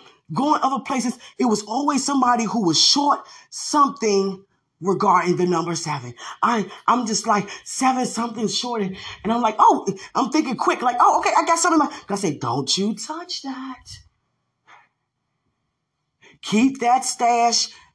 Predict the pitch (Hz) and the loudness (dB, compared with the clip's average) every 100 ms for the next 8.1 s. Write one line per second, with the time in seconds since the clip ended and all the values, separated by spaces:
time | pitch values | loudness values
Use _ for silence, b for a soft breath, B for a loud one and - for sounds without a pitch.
0 | _ 226 247 254 233 - - 160 151 208 | _ -4 -2 -2 -4 -6 -8 -6 -2 0
1 | 208 226 208 - 143 151 190 214 240 180 | 2 0 0 -6 -4 2 4 4 4 -4
2 | - B B - 196 - 156 175 240 294 | -12 B B -6 -4 -4 -4 0 0 -2
3 | - B B 170 170 139 123 196 247 - | -10 B B -6 -6 -6 -4 -2 -2 -6
4 | b - 139 196 254 269 - 196 147 - | b -14 -4 0 2 0 -2 -4 -2 -4
5 | 254 247 269 277 B B _ 214 254 - | -4 -2 -4 -6 B B _ -2 0 -2
6 | - 156 240 269 202 170 143 202 233 - | -8 -4 0 0 0 -4 -2 -2 -2 -2
7 | 277 B B - 175 170 - - 247 240 | -4 B B -6 -4 -2 -2 0 2 2